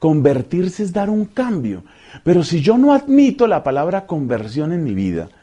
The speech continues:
si yo no admito la palabra arrepentimiento en mi vida, entonces, ¿qué estoy diciendo? Más de lo mismo. Y si estoy diciendo más de lo mismo, ¿qué esperanza se puede cultivar ahí?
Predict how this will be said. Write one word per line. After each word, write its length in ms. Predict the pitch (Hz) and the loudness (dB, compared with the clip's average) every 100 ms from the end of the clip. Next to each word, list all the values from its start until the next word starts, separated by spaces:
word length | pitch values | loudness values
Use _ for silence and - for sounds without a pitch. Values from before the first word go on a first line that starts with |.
| _ _ _ | _ _ _
si 180 | - 165 | -2 2
yo 180 | 156 226 | 4 4
no 140 | 269 | 4
admito 460 | 269 240 254 - 233 | 4 4 2 4 2
la 140 | 185 | 2
palabra 340 | 156 143 175 196 | 0 -2 0 0
arrepentimiento 840 | 185 156 147 135 127 139 147 185 | -2 -4 -4 -2 -2 -2 -2 -2
en 100 | 180 | 0
mi 120 | 143 | 0
vida, 380 | 135 131 117 120 _ - - | 2 2 2 -2 _ -20 -4
entonces, 360 | 151 196 226 202 | 2 4 4 0
¿qué 140 | 247 | 0
estoy 260 | 240 254 247 | 0 2 2
diciendo? 800 | 240 208 254 226 143 135 - - | 2 2 2 2 0 -2 -10 0
Más 500 | 185 240 262 269 214 | 4 4 2 -2 2
de 120 | 226 | 2
lo 100 | 180 | 2
mismo. 600 | 214 339 285 185 143 - _ _ - - | 4 4 2 0 -4 -6 _ _ -10 0
Y 100 | 185 | 4
si 120 | 190 | 4
estoy 240 | - 247 | 4 2
diciendo 500 | 247 240 254 262 262 | 4 2 2 4 4
más 320 | 233 247 247 | 4 2 2
de 80 | 220 | 4
lo 140 | 254 185 | 4 2
mismo, 580 | 208 190 185 220 226 _ _ _ | 2 0 0 -2 -4 _ _ _
¿qué 360 | - 226 240 - | 0 2 2 -2
esperanza 560 | 180 - 160 175 180 180 | -4 -4 -4 -4 -6 -8
se 120 | 151 | -8
puede 180 | 165 165 | -6 -6
cultivar 400 | 151 135 139 147 | -6 -6 -8 -6
ahí? 240 | 147 | -8